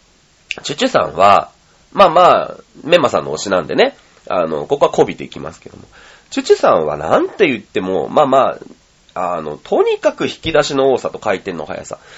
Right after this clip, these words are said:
まあ僕も割とチュチュさん好きだから、割とこのメンバーの中で二推し感あるから、あのー、そうだね。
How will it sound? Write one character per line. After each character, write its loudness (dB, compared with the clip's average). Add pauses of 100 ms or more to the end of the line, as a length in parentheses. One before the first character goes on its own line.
(160)
ま 6
あ -8
僕 2
も 2
割 4
と 0
チ -14
ュ -10
チ -6
ュ -4
さ -8
ん -18
好 -18
き -8
だ 0
か -6
ら、 -4
割 4
と -2
こ -2
の -2
メ 0
ン -4
バ 2
ー -4
の -12
中 -8
で -12
二 -4
推 0
し -8
感 -8
あ -10
る -16
か -12
ら、 -12 (1400)
あ 4
の -2 (560)
ー、 -20
そ 0
う 2
だ -4
ね。 -4